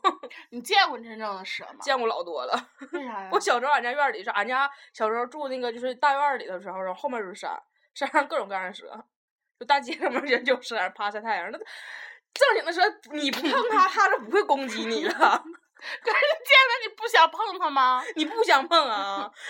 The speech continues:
Speaker 2: 那它该干啥干啥去吧。就是有时候我们俺玩儿，然后旁边就有那个就可细可细那种小蛇，然后盘，
Speaker 1: 蚯蚓吧。
Speaker 2: 不是蛇，然后盘在那地方盘上一圈儿，晒太阳睡觉。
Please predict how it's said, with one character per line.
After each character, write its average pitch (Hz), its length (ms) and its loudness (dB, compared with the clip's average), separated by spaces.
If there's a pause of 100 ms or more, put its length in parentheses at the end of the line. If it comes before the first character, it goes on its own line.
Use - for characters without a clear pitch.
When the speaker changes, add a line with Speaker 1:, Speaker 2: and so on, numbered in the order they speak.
Speaker 2:
那 508 60 2
它 427 340 8
该 415 200 6
干 415 120 4
啥 339 120 4
干 370 120 4
啥 220 160 4
去 254 80 -6
吧。 226 140 -2
就 381 100 -2
是 440 80 0
有 294 200 -2
时 320 60 -2
候 349 60 0
我 - 80 0
们 277 100 -4
俺 269 200 -2
玩 208 140 2
儿， - 20 4
然 226 100 2
后 254 40 -8
旁 240 40 -10
边 233 140 -6
就 254 100 -4
有 233 80 -8
那 233 120 -8
个 233 100 -6
就 240 140 -8
可 214 180 -12
细 311 240 -10
可 262 80 -4
细 233 160 -10
那 202 80 -10
种 214 60 -8
小 175 80 -4
蛇， 170 100 -14 (400)
然 185 140 -2
后 196 80 4
盘， - 0 -
Speaker 1:
蚯 - 40 -6 (320)
蚓 - 120 -18
吧。 185 260 -2
Speaker 2:
不 233 60 -10
是 277 260 0
蛇， 196 380 -4
然 196 80 -2
后 214 60 -6
盘 185 220 -8
在 220 100 -8
那 220 100 -4
地 208 60 -8
方 202 60 -8
盘 202 140 -14
上 196 100 -12
一 202 60 -14
圈 190 160 -14
儿， - 140 -10
晒 220 100 -10
太 214 160 -10
阳 170 140 -12
睡 180 100 -18
觉。 185 180 -12